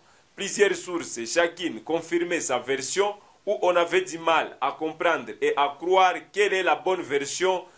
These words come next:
suite à cela. Ainsi, nous sommes partis dans les profondeurs des choses. Nous sommes partis pour creuser, pour connaître la vérité sur cette affaire.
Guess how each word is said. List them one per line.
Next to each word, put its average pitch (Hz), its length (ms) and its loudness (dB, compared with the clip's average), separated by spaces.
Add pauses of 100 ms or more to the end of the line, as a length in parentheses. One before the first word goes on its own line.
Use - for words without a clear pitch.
(140)
suite 196 580 -10
à 170 100 4
cela. 165 460 -2 (400)
Ainsi, 196 480 2 (300)
nous 160 100 -6
sommes 247 400 4
partis 208 600 0 (100)
dans 170 120 4
les 185 100 2
profondeurs 202 800 2
des 175 160 0
choses. 135 380 -6 (240)
Nous 160 140 -6
sommes 220 380 4
partis 185 420 2
pour 220 340 -10
creuser, 190 640 4 (220)
pour 202 180 -2
connaître 196 480 4
la 156 200 2
vérité 170 600 2
sur 165 220 -6
cette 185 280 -2
affaire. 120 360 -2